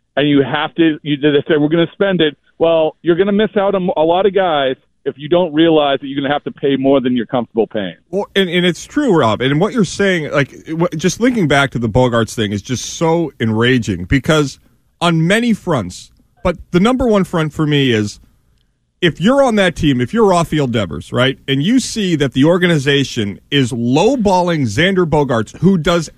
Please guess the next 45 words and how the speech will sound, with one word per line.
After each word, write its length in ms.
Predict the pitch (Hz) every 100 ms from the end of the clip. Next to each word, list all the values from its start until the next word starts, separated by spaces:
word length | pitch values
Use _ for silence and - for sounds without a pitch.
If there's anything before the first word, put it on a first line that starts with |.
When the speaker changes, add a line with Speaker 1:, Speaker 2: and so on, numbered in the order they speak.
| _
Speaker 2:
everything 720 | 180 214 214 202 - 107 73 - _ _ _ _ 147
that 240 | 147 160
a 80 | 151
winning 380 | 135 175 190 180
player 360 | - 160 151
needs, 460 | 139 131 107 90 -
does 180 | 175 151
everything 540 | 165 196 196 190 170
to 220 | - 156
increase 680 | 139 139 - - 214 220 - -
the, 420 | 143 160 151 160 - _ _ - - -
the, 260 | 151 156 127
the, 320 | 139 139 120
the 220 | 120 123
well-being 760 | 117 160 208 147 160 147 131
of 140 | 123 110
those 260 | 147 156
around 460 | 131 123 131 127 123
him, 320 | 110 85 78
the 80 | 113
way 180 | 131 127
Xander 440 | 110 139 139 135
does 280 | 123 123 117
and 80 | 117
the 60 | 117
way 140 | 120
the 80 | 113
people 320 | 147 143 127
view 260 | 101 120 143
Xander 480 | 117 123 113 110
in 140 | 120 120
that 160 | 107
clubhouse. 540 | - 123 104 92 71 - _ _ _ _ _ - -
Lowballing 680 | 117 135 226 240 226 214 196
him 140 | 180 180
in 120 | 156
that 200 | 156 -
way 320 | 127 151 139
is 280 | 127 147 139
just 320 | - 185 -
such 240 | - 214 262
a 60 |
myopic 720 | 196 151 123 127 202 - 190
view 680 | - 98 117 226 233 117 113 -
of 280 | 135 127